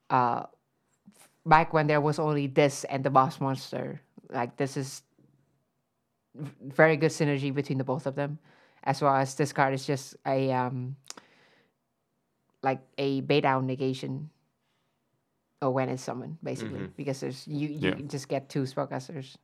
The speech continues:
Speaker 2: Yeah.
Speaker 1: uh, easily.
Speaker 2: All right.
Speaker 1: Mm-hmm.
Speaker 2: Um, moving on to a normal spell card.
Speaker 1: Mm-hmm.
Speaker 2: Guidance of Spell Salvation. Uh, target one spellcaster effect monster in your graveyard,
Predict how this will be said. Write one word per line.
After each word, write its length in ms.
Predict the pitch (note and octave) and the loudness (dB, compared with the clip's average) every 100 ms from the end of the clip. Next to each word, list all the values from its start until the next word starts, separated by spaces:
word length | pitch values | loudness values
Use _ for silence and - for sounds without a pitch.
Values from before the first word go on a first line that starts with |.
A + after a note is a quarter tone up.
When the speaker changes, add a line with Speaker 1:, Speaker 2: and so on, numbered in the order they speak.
| _ | _
Speaker 2:
Yeah. 380 | B2+ - - C3 | -12 -10 -6 -6
Speaker 1:
uh, 60 | C3+ | -6
easily. 400 | C#3+ C#3+ D3+ D3+ _ _ _ _ _ _ _ _ _ _ _ _ - | -8 -10 -12 -16 _ _ _ _ _ _ _ _ _ _ _ _ -14
Speaker 2:
All 200 | - G#2 | -10 -8
right. 200 | G#2+ C#3 - - | -8 -8 -10 -10
Speaker 1:
Mm-hmm. 580 | C3+ D#3 A#3 - _ - | -8 -6 -10 -18 _ 0
Speaker 2:
Um, 480 | G2 F#2+ F#2+ F#2+ F#2+ | 2 4 2 0 -4
moving 320 | G2 G2 G#2 A2 | -2 0 2 2
on 280 | A#2+ G#2+ F#2+ - | 2 2 0 0
to 380 | G2+ G2 F#2+ - | 2 4 2 0
a 100 | F#2+ | 0
normal 300 | F#2 A2+ B2 | 0 2 0
spell 200 | - E3+ | 0 -2
card. 280 | E3 - - - _ - | 0 -4 -4 -14 _ -18
Speaker 1:
Mm-hmm. 420 | C#3+ G3 B3 C3 G2+ | -14 -12 -12 -8 2
Speaker 2:
Guidance 540 | G3+ A#2 A#2 G#2+ - | 4 4 2 -2 -4
of 360 | - G2+ G2 F#2+ | 4 6 6 0
Spell 520 | - F#2+ F#2+ F#2+ F2 | 0 4 6 6 2
Salvation. 760 | - F2+ F2 F2+ F2 - D#2+ - - - _ _ - _ - | 2 2 4 4 2 -4 -12 -16 -20 -20 _ _ -20 _ -8
Uh, 360 | F#2 F#2 F2 - | -6 0 0 0
target 320 | - A2+ G#2+ F#2 | 4 6 6 4
one 440 | G#2+ A#2 B2+ B2+ | 4 4 4 0
spellcaster 680 | - - B2 B2 A2+ A2 G#2+ | -2 4 4 6 4 4 2
effect 260 | F2+ B2 A2+ | 4 4 4
monster 440 | A#2 A2 - G#2+ | 0 -2 0 0
in 200 | - D3+ | 2 4
your 100 | C#3+ | 6
graveyard, 480 | A2+ A2 G#2 G2 | 6 6 8 6